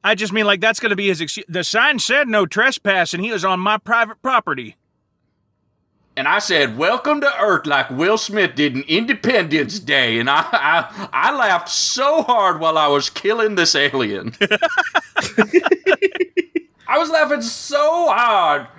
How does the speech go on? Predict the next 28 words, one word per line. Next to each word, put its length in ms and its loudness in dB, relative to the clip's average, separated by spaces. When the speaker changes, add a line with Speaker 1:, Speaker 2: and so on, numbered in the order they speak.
Speaker 2:
while 220 2
I 120 2
extinguished 960 -2
the 100 0
life 340 2
of 140 2
another 380 2
creature. 560 -2
<laughs> 80 -8
Speaker 1:
Well, 220 0
I 100 0
mean, 200 -4
that's 360 -2
hunting. 400 -8
Speaker 2:
Yeah, 200 0
but 120 0
look 160 2
at 60 2
that 100 2
little 160 2
cute 300 -4
guy. 500 0
Came 180 4
down 280 2
in 120 0
a, 80 2
probably 380 2
a 160 0